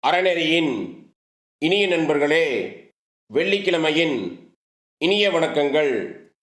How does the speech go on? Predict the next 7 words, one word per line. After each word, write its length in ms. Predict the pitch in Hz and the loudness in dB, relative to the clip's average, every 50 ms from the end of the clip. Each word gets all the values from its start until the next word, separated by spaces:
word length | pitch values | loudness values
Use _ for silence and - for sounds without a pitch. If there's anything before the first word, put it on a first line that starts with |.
| _ _ _ _ _ _ _ _ - | _ _ _ _ _ _ _ _ -6
தினம் 420 | 110 160 185 202 202 196 190 - - | -2 0 0 2 0 0 -2 -2 0
ஒரு 180 | 170 165 165 | 0 0 0
சிந்தனையில் 960 | 165 165 160 160 156 165 160 156 156 170 170 156 131 107 92 - - - - _ _ _ _ _ _ _ _ _ _ _ _ _ | 0 0 0 2 2 2 2 2 2 2 2 0 -2 -2 -4 -8 -12 -18 -20 _ _ _ _ _ _ _ _ _ _ _ _ _
இன்றைய 420 | 147 165 180 175 190 190 185 190 | -2 0 0 2 2 2 0 0
சிந்தனைக்கு 680 | 190 - 165 165 160 175 170 170 170 170 170 165 170 165 | 0 0 0 0 2 2 2 0 0 0 -2 -2 -2 0
உரிய 300 | 160 165 160 160 165 165 | 0 0 2 2 0 0
தலைப்பு 800 | 165 151 147 160 165 156 - - 139 143 131 113 95 - - - | 0 0 0 2 0 0 -2 -2 0 0 0 0 -2 -4 -8 -12